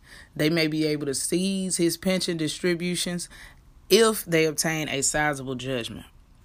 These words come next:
Late Friday night in the parking lot of a fast food restaurant on University Avenue in Atlanta, the Georgia Bureau of Investigation said Brooks, twenty-seven, was shot by an officer after he pointed a police taser at one of the officers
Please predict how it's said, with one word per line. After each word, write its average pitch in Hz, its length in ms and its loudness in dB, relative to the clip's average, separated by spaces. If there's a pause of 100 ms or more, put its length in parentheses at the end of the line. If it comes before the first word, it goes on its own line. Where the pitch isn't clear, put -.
(380)
Late 175 320 4
Friday 165 420 4
night 160 380 0
in 143 100 -2
the 139 80 -2
parking 165 380 2
lot 147 160 2
of 131 80 -4
a 139 100 -4
fast 175 540 0
food 156 260 0
restaurant 147 540 0
on 135 200 -6
University 156 720 -2
Avenue 135 540 -2 (320)
in 160 360 2 (120)
Atlanta, 143 640 0 (320)
the 147 100 2
Georgia 165 320 2
Bureau 170 400 4
of 151 140 0
Investigation 151 720 0
said 131 420 -2
Brooks, 175 580 -2
twenty-seven, 147 760 0 (260)
was 147 160 2
shot 190 260 4
by 175 100 2
an 170 180 2
officer 147 440 0
after 131 260 -2
he 131 140 -6
pointed 190 400 -2
a 143 120 -4
police 147 420 -2
taser 135 500 -2
at 127 200 -2
one 151 260 -2
of 151 140 -4
the 147 120 -2
officers 127 540 -2